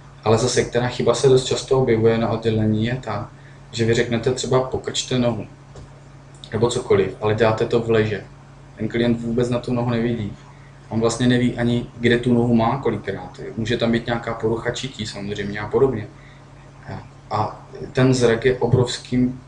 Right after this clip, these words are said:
eh, jako pojítkem s tím pohybem, takže, eh, na-, nakonec si to můžete zkusit určitě i sami doma. Eh, když si, když si doma lehnete na podložku a,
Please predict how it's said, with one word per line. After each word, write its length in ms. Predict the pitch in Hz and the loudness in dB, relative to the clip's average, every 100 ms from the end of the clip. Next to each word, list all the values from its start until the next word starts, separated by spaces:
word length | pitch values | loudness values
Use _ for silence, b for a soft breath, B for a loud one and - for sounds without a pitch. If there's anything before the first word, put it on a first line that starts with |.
| - | -6
eh, 100 | 110 | -4
jako 200 | 107 120 | -2 -2
pojítkem 540 | - 135 135 - 110 | 6 6 6 2 -2
s 80 | 107 | -2
tím 180 | - 107 | -2 -2
pohybem, 540 | - 107 131 110 98 | -2 -2 0 0 -2
takže, 480 | 98 98 - 117 113 B B B B | -2 -4 -2 -2 -2 B B B B
eh, 40 | - 73 - - | -12 -10 -10 -2
na-, 220 | 113 117 113 | 2 4 4
nakonec 360 | 117 127 117 | 4 6 6
si 80 | - | 2
to 120 | - | 0
můžete 380 | 113 117 127 120 | 2 6 4 4
zkusit 400 | - - - 120 | -2 -6 -6 -4
určitě 320 | 113 - - | -4 -6 -4
i 120 | - | -4
sami 320 | 113 - 113 113 | -2 -2 0 0
doma. 420 | 123 131 107 - 101 | 0 0 -2 -8 -12
Eh, 420 | 98 98 98 98 - - - - - - | -10 -8 -6 -8 -10 -16 -18 -20 -20 -12
když 320 | 110 107 107 - | -4 -2 0 0
si, 440 | - 113 113 101 - B B | 0 0 0 -2 -8 B B
když 180 | 117 110 | -8 -6
si 380 | - 117 113 101 | -2 4 4 4
doma 260 | 110 110 117 | 4 4 4
lehnete 460 | 113 113 113 120 | 4 4 2 0
na 140 | 117 113 | 0 -2
podložku 800 | 117 110 104 - - 113 110 98 | -4 0 0 0 -2 2 2 2
a, 200 | 107 | -6